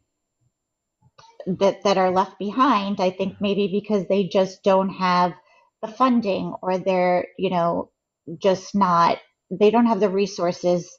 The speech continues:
to do this. And again, I believe a baby born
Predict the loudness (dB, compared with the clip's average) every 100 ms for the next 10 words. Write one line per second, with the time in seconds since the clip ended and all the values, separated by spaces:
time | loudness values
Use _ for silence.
0 | _ _ _ _ _ _ -6 0 4 4
1 | 2 -2 -10 -10 -4 -2 -2 -6 -10 _
2 | _ _ _ 0 4 4 2 -4 -4 -2
3 | 0 0 0 -2 -2 -2 -2 -2 -2 -2
4 | -4